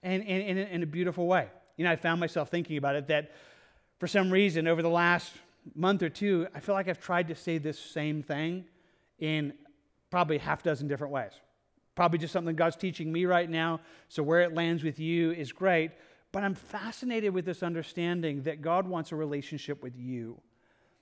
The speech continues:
You. And you are different than any other person in the world. Nobody can have the relationship with God that you have. Yours is unique because you're unique. There, there are things about it that are the same. Yes, there are things that are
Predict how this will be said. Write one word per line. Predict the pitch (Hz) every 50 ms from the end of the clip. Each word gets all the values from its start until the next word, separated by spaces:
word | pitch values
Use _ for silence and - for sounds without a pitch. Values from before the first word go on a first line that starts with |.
| _ _ _ _ _ _ _ -
You. | 160 208 262 220 - - - _ _ _ _ _ _ _ _ _ _ _ _ -
And | 151 160 160
you | 165 196 220 247
are | 226
different | 175 139 147 131 - 170 165 - - 143
than | 139 135 - - -
any | 151 147 160 175 170
other | 175 175 180 180
person | 175 - 160 143 - - 156 151 147 143 - _ _ _ -
in | 131 135
the | 135
world. | 127 131 131 127 131 131 - - _ _ _ _ _ _ _ _ _ _ _ _ _ -
Nobody | - 123 139 160 185 202 196 165 160 117 101 90 - - _ _ _ _ _ _
can | - 165 151
have | 160 165 160
the | 147 156
relationship | 147 156 151 160 165 160 - 185 175 - - 170 160
with | 170 160 -
God | - 156 139 139 139 135 131 131 - _ _ _ _ _ -
that | 120 131 127
you | 135 135 131 120
have. | - 123 110 92 - - _ _ _ _ _ _ _ _ _ _
Yours | - 147 180 208 196
is | 202 180 151
unique | 190 175 180 240 214 - -
because | - 180 165 180 156 151
you're | 185 247 277
unique. | 269 - 196 147 120 - - - - _ - - _
There, | - 196 202 208
there | 196 202 185
are | 170
things | 156 - 185 190 202 190
about | 214 185 185 185 180 190 196
it | 185 160
that | 185 185 180
are | 185 185 185
the | 180 180 165
same. | - - - 185 170 175 180 185 180 170
Yes, | 165 165 175 160 -
there | - 180 165
are | 160
things | - 175 180 185 160
that | 185 170
are | 170 170 160